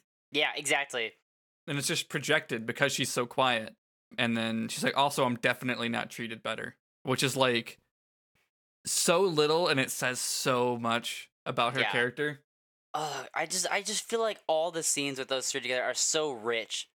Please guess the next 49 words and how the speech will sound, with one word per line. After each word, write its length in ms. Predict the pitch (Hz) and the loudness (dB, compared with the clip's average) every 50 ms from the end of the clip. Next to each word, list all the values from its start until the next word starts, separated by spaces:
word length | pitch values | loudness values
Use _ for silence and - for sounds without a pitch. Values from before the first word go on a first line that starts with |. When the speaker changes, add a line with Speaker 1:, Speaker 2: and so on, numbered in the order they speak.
| _ - | _ -2
Speaker 1:
Like 280 | 131 120 120 117 - - _ _ _ - _ _ | 0 0 0 -2 -6 -16 _ _ _ -20 _ _
Speaker 2:
They 120 | - 165 175 | 2 4 4
were, 240 | 180 180 175 165 143 | 4 4 4 2 4
they 140 | 147 156 | 2 4
were 200 | 165 160 151 143 - | 4 4 4 4 4
es-, 240 | - 135 131 - - | 2 2 2 0 -2
especially 720 | - 139 - - - - - 151 156 151 - 180 170 156 | -2 -2 -2 -2 -2 0 2 2 2 2 2 0 0 0
poignant 520 | 147 - - 143 131 127 127 117 113 - - | -2 -4 -2 -2 0 0 0 0 -2 -4 -4
when 100 | 123 120 | -2 -2
you 80 | 120 | -4
put 160 | 117 - 127 127 | -2 -2 0 0
'em 120 | 120 117 | 0 0
all 100 | 117 117 | 0 0
in 80 | 117 117 | -2 -2
the 60 | 113 | -4
same 400 | - - 117 113 113 113 107 107 | -4 -4 -4 -4 -4 -6 -8 -8
room 200 | - 117 113 113 | -8 -8 -8 -6
together. 460 | 113 110 113 107 107 107 104 110 113 _ _ _ _ _ _ | -4 -2 0 0 0 -2 -4 -6 -10 _ _ _ _ _ _
Speaker 1:
Yeah, 460 | - 139 165 175 175 170 151 127 107 - - - - - | -8 -4 -2 -2 0 0 -2 -2 -4 -8 -12 -18 -12 -6
and, 200 | - 147 156 147 | -4 -4 -4 -4
and 200 | - 85 120 147 | -4 -6 -6 -6
just, 220 | 151 165 160 - 175 | -6 -4 -2 -2 0
like, 240 | 175 160 156 - _ _ - - _ _ - | -2 -2 -4 -8 _ _ -20 -20 _ _ -2
uh, 160 | 170 170 147 | -2 0 2
so, 140 | 160 - 180 | 2 2 2
like, 140 | 175 175 170 | 2 0 0
the, 100 | 175 165 | 0 0
the 100 | 160 156 | 0 0
whole 180 | 147 185 202 | 0 0 -2
time 180 | 196 208 196 190 | 0 0 0 0
they're, 80 | 185 175 | 0 -2
like, 180 | 170 156 131 139 | -2 -2 -2 0
navigating 520 | 139 139 151 151 151 143 160 160 156 151 | 0 0 0 0 -2 -2 -2 -2 -2 -4
this 200 | 143 139 135 - | -4 -4 -4 -4
place, 400 | - - 147 143 143 143 139 - | -4 -2 -2 0 0 0 -2 -4
it's 140 | 143 - - | -4 -4 -2
like, 100 | 143 - | -2 0
I 40 | 160 | -2
mean, 100 | 165 - | 0 0
first 200 | 208 220 220 - | 0 0 0 0
of 40 | |
all, 60 | 214 208 | -2 -2
there's 120 | 196 175 | -2 -2
the 80 | 180 170 | -4 -2
thing 160 | - 180 175 | -2 0 0
where, 80 | 156 | 0
like, 120 | 147 139 - | -2 -2 0
Asuka's 500 | 139 135 139 147 - - 160 143 131 - | 0 0 0 0 -2 -2 -2 -2 0 0
like, 220 | 127 120 117 - | 0 -2 -2 -6